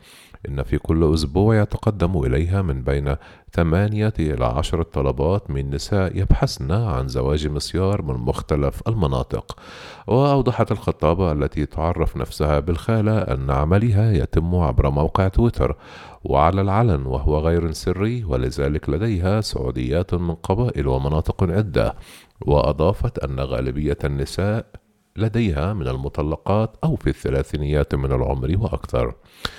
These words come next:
كما رفضت إعطاء المزيد من التفاصيل حول إجراءات إتمام الزواج،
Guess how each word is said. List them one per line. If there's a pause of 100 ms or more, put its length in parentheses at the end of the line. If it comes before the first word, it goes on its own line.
(360)
كما
رفضت
إعطاء
المزيد
من
التفاصيل
حول
إجراءات
إتمام
الزواج،